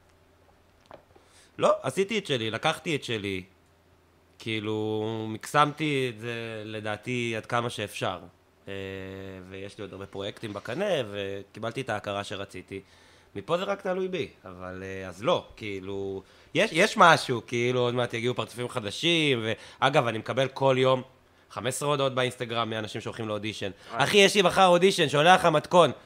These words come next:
Speaker 1: "אה, אל תשלח לי את המתכון של הסביצ'ה שלך, כאילו, אני לא יודע מה אתה עושה שם בסוף."
Speaker 2: נכון, זה-, עוד פעם, התפריט.
Speaker 1: ומישהו שאל אותי לפני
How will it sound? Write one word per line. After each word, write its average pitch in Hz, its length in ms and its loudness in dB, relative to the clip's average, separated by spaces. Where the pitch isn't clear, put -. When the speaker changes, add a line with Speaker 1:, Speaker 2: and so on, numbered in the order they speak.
Speaker 1:
"אה, 101 80 -4
אל 104 40 -8
תשלח 160 260 -6
לי 131 80 -4
את 113 100 -8
המתכון 95 440 -6
של - 180 -12
הסביצ'ה 95 800 -8
שלך, - 160 -14
כאילו, 101 500 -8
אני 107 120 -8
לא 127 80 2
יודע 165 340 6
מה 110 380 0
אתה 107 140 -6
עושה 104 220 -6
שם 95 180 -8
בסוף." 101 220 -8
Speaker 2:
נכון, 170 200 2
זה-, 123 80 -4
עוד 156 120 2
פעם, 135 200 2
התפריט. - 440 -2
Speaker 1:
ומישהו 165 380 6
שאל 165 280 10
אותי 180 200 2
לפני 165 720 4